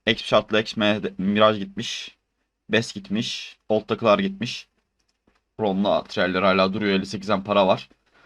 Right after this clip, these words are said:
Neyse, e, koku şu an alamayacağız. Bir J R'den sonra alırız. J R'ye kadar takılalım biraz. Farm atarız belki. Bakalım. Şimdi paylayacağım arkadaşla konuştum ben.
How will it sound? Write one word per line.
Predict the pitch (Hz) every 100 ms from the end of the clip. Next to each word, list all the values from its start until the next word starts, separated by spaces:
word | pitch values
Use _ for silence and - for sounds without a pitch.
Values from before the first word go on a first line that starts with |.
| _ _ _ _ _ _ -
Neyse, | 151 151
e, | 131 113 110 117 117
koku | 135 127
şu | -
an | 156
alamayacağız. | 165 165 135 170 196 143
Bir |
J | 135 165 175
R'den | 170 165
sonra | 156 160
alırız. | 160 160 147 -
J | 147 170
R'ye | 160 160
kadar | 156 135
takılalım | 160 160 165 151
biraz. | 113 120 -
Farm | 156 156
atarız | 131 117 104
belki. | 104 98 98 120 - _ _ _ -
Bakalım. | 143 165 123 92 _ _ _ _ -
Şimdi | - 151 165
paylayacağım | 156 151 151 156 175 180
arkadaşla | 165 170 165 190 175
konuştum | 170 160 - 202 160
ben. | 156 214